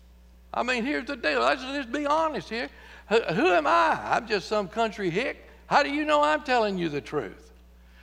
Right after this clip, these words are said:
You say, "Well, you're preaching out of the Word of God." Well, how do you know this is really the Word of God? You know, you got some choices to make. And those choices are very important in your whole future. "Bible promises," said Spurgeon,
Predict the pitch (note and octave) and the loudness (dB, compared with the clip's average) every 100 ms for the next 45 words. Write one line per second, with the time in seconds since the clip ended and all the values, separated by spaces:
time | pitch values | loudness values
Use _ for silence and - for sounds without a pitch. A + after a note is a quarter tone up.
0 | - - G#3 G3+ D3+ E3 B3 A3+ - G3+ | -14 -8 -2 0 2 2 2 2 2 2
1 | G#3 F3 F3 F3 E3 G3 G3 F#3+ D4 A#3 | 0 0 2 2 4 4 2 0 0 2
2 | G#3 G3 G#3+ A3 C4 C#4+ D4+ E4 E4 - | 4 4 4 2 2 2 2 0 -2 -4
3 | C4+ C4 D#4 D#4+ C#4+ A3 F#3+ D#3 C3 A#2 | -4 -2 -2 -2 -2 0 2 0 -2 -6
4 | A2+ F#2 D2+ - - - - - - - | -6 -8 -12 -20 -20 -20 -20 -20 -20 -20
5 | - - A3 G3+ A3+ - - - C#4+ C#4 | -20 -10 -2 0 0 -4 -16 -6 2 4
6 | A3 C4+ C4+ - D#4+ D#4+ - D3+ - C#3+ | 4 0 -4 0 2 2 -2 -8 -8 -6
7 | C3+ G2 - - - - - - - - | -6 -8 -14 -20 -20 -20 -20 -20 -20 -14
8 | - G3+ A#3+ - - C#4 B3+ G3 F3 F3+ | -2 2 2 2 2 2 2 0 -2 2
9 | G#3 F#3+ F#3+ C#4+ C4 F#3 D3+ F#3 F#3+ F3 | 2 2 0 0 2 2 -2 -2 0 2
10 | G#3+ F3+ D3+ B3 A#3 C3+ - - - - | 2 0 -4 -8 -6 -8 -10 -16 -20 -20
11 | - - - B2 G#3+ B3+ C#4 A3 - - | -20 -20 -18 0 2 4 2 0 -2 2
12 | B3 A#3 D3+ - D3 - F#3 D3 - F#3 | 2 2 0 -4 -6 -4 -4 -4 -4 0
13 | F#3 D#3+ B2 B2 | 2 0 -6 -12